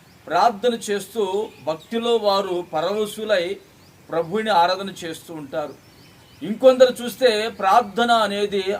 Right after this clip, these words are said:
అసలు వారు చేసుకోరండి. దేవుడు వాళ్ళకి ఇచ్చినటువంటి గొప్ప వరం. అంటారు మరలా,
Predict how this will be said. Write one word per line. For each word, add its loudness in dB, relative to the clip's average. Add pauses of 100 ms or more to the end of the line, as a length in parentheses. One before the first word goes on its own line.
అసలు -10
వారు -2 (160)
చేసుకోరండి. -8
దేవుడు -6
వాళ్ళకి -6
ఇచ్చినటువంటి -10 (580)
గొప్ప -8
వరం. -4 (260)
అంటారు -4
మరలా, 0